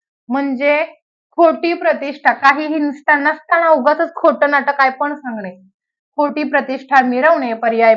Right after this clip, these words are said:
पहिला योग्य. मधाचं बोट लावणं म्हणजे मध खायला देणे, बोटाला मध लावणे, खोट्या भ्रमात राहणे यापैकी नाही. बघा,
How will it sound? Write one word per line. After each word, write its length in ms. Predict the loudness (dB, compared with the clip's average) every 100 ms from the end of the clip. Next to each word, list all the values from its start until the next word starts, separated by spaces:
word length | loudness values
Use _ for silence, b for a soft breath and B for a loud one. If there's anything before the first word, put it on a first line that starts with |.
| 2
पहिला 500 | -2 -2 -2 0 0 -2 _ -12
योग्य. 420 | -10 -10 -10 -10 -12 b b b
मधाचं 520 | 0 4 4 4 2 2
बोट 240 | -2 0
लावणं 340 | 2 2 0
म्हणजे 440 | -6 -6 -2 0 0 -2 -2
मध 280 | 0 0 -2
खायला 340 | -2 0 0 0
देणे, 320 | -2 -4 -6 -10 _ _ _
बोटाला 460 | 2 2 2 2 0
मध 280 | 0 -4
लावणे, 360 | -2 -2 -2 -8 -12 _
खोट्या 300 | -4 2 0
भ्रमात 420 | 2 0 2 2
राहणे 360 | 2 0 0 0
यापैकी 520 | 0 0 -2 -6 -6
नाही. 280 | -4 -4 -2
बघा, 280 | 0 2